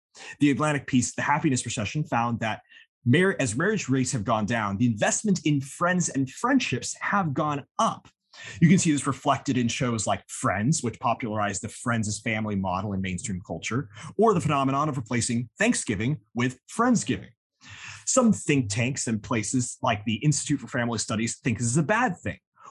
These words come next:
warning that deprioritizing family is deeply dangerous for ch-, society, particularly for children who need stable relationships to thrive. Meanwhile, documentaries like Vox's Monogamy Explained and articles like David Brooks's The Nuclear Family Was a Mistake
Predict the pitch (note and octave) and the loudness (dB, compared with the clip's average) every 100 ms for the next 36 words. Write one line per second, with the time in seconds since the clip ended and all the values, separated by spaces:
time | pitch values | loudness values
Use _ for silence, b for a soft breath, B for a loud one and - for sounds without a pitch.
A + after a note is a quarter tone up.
0 | - C#3 E3 D#3+ D3 B2+ C#3 B2 C3 A2+ | 4 6 6 4 2 2 0 0 -2 0
1 | A2 G#2 A2 G2+ G#2+ G#2+ G#2+ G#2 F#2 G2 | -2 -2 -4 -2 -2 0 0 -2 -2 -2
2 | G#2 G#2 G2 A2+ G2+ - - - - - | -2 -2 -4 -4 -6 -6 -8 -8 -6 -4
3 | B2 A2 G2+ C#3 B2+ - G#2+ G#2 A2 - | 0 2 2 0 -4 -6 -4 -4 -4 -4
4 | - A3+ G#2+ - _ - G2 - A2+ G#2+ | 0 0 0 -10 _ 0 0 0 -2 -2
5 | G#2+ G2+ F#2+ - F#2+ - A#2+ G3+ A2+ - | -2 -4 -4 -6 -10 -10 0 2 2 -2
6 | _ _ _ B B - B3 F#3+ D3 C#3 | _ _ _ B B 6 8 8 4 2
7 | C3 A#2 A#2 A#2 A#2 G#2 G#2+ F#2+ A2 A2 | 0 -2 -2 -4 -4 -4 -4 0 0 0
8 | - G#2+ F#2+ G2+ A2 A2+ A#2+ B2 A#2+ G#2+ | -2 -4 -4 -4 -2 0 0 0 0 -2
9 | G2 - F2+ F#2+ A2 C3+ C3+ - C3+ B2+ | -2 -4 -4 -2 0 0 -2 -2 -2 0
10 | B2 G#2+ F#2+ C3 A#2 G2+ A2 - G#2 - | -4 -4 -4 -2 -2 -2 -6 -6 -6 -4
11 | G#2+ A#2+ E3 E3+ D#3 C#3 C#3 B2+ A2+ G#2 | 0 2 2 2 -2 -2 -4 -2 -4 -4
12 | F#2+ - - F#3 A2+ | -6 -6 0 0 0